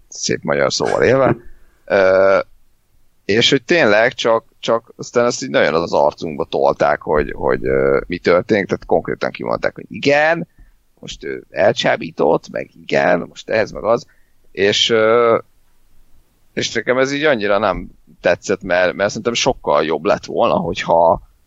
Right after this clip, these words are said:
hogyha, és még talán az egész ilyen félreérthetőséget is erősíthette volna az, hogy ugye, ö, látod azt, hogy ez a csaj, ez ugye, ö, kacsingat meg összenéz a Christiannel, a Christian is visszanéz, stb.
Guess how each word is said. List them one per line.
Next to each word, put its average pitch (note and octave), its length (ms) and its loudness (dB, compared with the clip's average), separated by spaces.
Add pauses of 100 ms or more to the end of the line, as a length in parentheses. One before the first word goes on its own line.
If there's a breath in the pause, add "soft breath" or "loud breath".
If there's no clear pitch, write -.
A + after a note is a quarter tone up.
(280)
hogyha, F2+ 500 0
és - 240 0
még G2 140 -6
talán G2+ 260 0
az G#2 120 -2
egész F#2 440 -2
ilyen E2 220 -6
félreérthetőséget C#2+ 1400 -2
is - 340 -6
erősíthette - 760 -4
volna B1+ 500 0
az, E2+ 200 0
hogy C2 180 -8
ugye, C2 380 0 (640)
ö, C#2+ 640 2 (1080)
látod G#2+ 480 0
azt, F#2+ 240 -2
hogy E2 120 -8
ez - 140 8
a - 80 6
csaj, D#2 460 2
ez D2 240 0
ugye, C#2 380 2 (200)
ö, C2 340 -4 (380)
kacsingat C2 540 -2
meg B1+ 120 -4
összenéz B1+ 500 -2
a - 60 -8
Christiannel, C#3 720 0
a D#2 60 0
Christian - 440 -10
is - 120 -8
visszanéz, C#2+ 440 -8
stb. C#3 560 -2